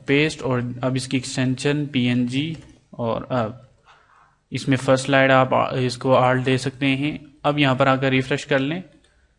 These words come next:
फर्स्ट स्लाइड फिर भी नहीं आई अभी तक हमारे पास।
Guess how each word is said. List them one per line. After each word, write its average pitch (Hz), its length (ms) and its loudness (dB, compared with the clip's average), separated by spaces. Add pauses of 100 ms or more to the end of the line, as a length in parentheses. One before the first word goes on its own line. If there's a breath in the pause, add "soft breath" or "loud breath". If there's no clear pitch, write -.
(160)
फर्स्ट 123 180 0
स्लाइड 127 240 4
फिर 139 240 0
भी 143 140 0
नहीं 143 180 0
आई 135 180 2
अभी 135 160 -2
तक 156 180 -4 (100)
हमारे 127 240 -2
पास। 156 320 -10